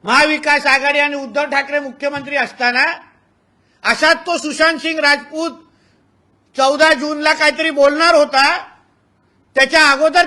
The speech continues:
तेरा जूनला त्याला मारून टाकला. आणि आता या व्यंकटेश उप्पर जेव्हा क्रॉस एक्झामिनेशनच्या वेळी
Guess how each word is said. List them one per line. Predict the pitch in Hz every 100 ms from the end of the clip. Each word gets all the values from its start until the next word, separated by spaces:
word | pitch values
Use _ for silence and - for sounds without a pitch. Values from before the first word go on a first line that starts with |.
| 339
तेरा | 320 330
जूनला | 311 320 320
त्याला | 311 311 302
मारून | 285 285 294
टाकला. | 254 233 233 269 277 - _ _ _ _ _ _ _ _
आणि | - 220
आता | 233 202 202 247 269 302 330 - - _ _ _ _ _ _ _ _ _ -
या | 220 262
व्यंकटेश | 247 247 240 269 277 277
उप्पर | 254 240 - 285
जेव्हा | 269 254 262 285
क्रॉस | 277 - 247 277 285
एक्झामिनेशनच्या | 254 208 269 269 277 277 277 240 254 277
वेळी | 254 247 285 330 - _